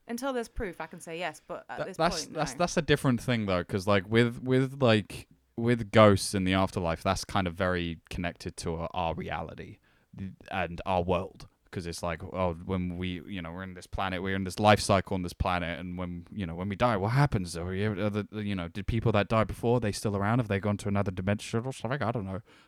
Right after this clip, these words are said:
Speaker 2: But when it comes to, like, the, y-, 'cause you are right, like, we haven't seen any proof of alien life, and I feel like through pop culture and that, we've also, like, adapted this idea of what alien life is.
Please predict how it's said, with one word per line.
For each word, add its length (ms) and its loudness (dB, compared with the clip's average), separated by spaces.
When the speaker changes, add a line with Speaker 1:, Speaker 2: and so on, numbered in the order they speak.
Speaker 2:
But 340 -2
when 180 8
it 100 6
comes 400 4
to, 120 4
like, 400 2
the, 340 2
y-, 160 -6
'cause 160 4
you 160 6
are 120 12
right, 300 8
like, 180 0
we 100 2
haven't 200 6
seen 380 0
any 260 -2
proof 500 -6
of 480 -6
alien 400 -2
life, 440 -12
and 120 -8
I 40 -8
feel 220 0
like 240 4
through 640 -2
pop 240 2
culture 360 2
and 80 0
that, 160 0
we've 140 -4
also, 280 -2
like, 300 -4
adapted 480 -4
this 160 -4
idea 340 0
of 120 2
what 160 0
alien 400 0
life 320 2
is. 380 -2